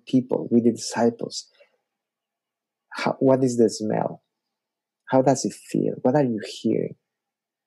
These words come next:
What is around you? Don't, don't be afraid of, of, uh, getting out of context. You know, this is a contemplative reading. You're not making a Bible study. This is not about theology.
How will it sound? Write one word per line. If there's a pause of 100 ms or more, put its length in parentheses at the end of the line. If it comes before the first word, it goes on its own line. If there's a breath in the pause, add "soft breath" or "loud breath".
(160)
What
is
around
you? (1300)
Don't, (480 soft breath)
don't
be
afraid (140)
of,
of,
uh, (360)
getting
out
of
context.
You
know,
this
is
a
contemplative
reading.
You're
not
making
a
Bible
study.
This
is
not
about
theology.